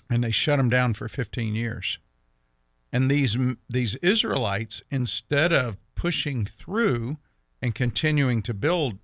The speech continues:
the temple the way God told them, is they just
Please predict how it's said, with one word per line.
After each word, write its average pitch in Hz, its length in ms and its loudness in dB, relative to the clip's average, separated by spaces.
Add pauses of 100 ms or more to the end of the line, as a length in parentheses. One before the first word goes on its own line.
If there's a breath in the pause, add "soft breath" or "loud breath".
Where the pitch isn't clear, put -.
(240)
the 117 80 -6
temple 117 340 -4
the 107 80 -4
way 107 180 0
God 101 300 0
told 160 260 -2
them, 107 260 0 (640)
is 107 480 2 (440)
they 120 320 -2
just 107 480 -2